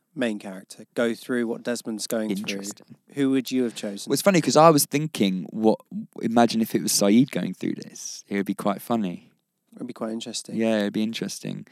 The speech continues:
Speaker 2: Um,
Speaker 1: But then, then there would be the whole, like, who would his constant be?
Speaker 2: Well, you'd want it to be Nadia, but we'd have to have Nadia trying to contact, like, Penny is.
Speaker 1: Yeah, exactly.
Speaker 2: Yeah.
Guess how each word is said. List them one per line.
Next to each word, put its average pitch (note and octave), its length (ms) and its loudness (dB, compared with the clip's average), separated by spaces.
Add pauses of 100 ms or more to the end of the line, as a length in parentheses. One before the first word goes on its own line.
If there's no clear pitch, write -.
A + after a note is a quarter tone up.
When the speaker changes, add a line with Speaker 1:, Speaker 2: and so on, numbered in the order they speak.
(460)
Speaker 2:
Um, A#2 460 0
Speaker 1:
But C3+ 100 2
then, D#3 360 2
then D3 360 0
there C#3 140 2
would B2+ 80 -4
be C#3 120 0
the B2+ 120 -2
whole, C3+ 280 2
like, A2+ 340 -2 (500)
who C#3+ 180 0
would B2+ 140 0
his A#2 180 -6
constant A#2+ 500 -6
be? G2+ 300 -12 (680)
Speaker 2:
Well, C3 100 2
you'd B2 100 6
want D3+ 160 4
it C3+ 40 -4
to - 40 -8
be A#2+ 80 -4
Nadia, B2+ 320 4
but - 340 -4
we'd A2+ 140 2
have B2+ 140 -2
to A#2+ 80 -6
have G#2+ 100 2
Nadia A#2 320 4
trying G#2 220 0
to G2 40 -2
contact, - 460 -4
like, - 160 -14
Penny A2 320 -4
is. F#2 140 0
Speaker 1:
Yeah, G#2+ 200 2
exactly. G2 380 -4
Speaker 2:
Yeah. G#2 160 4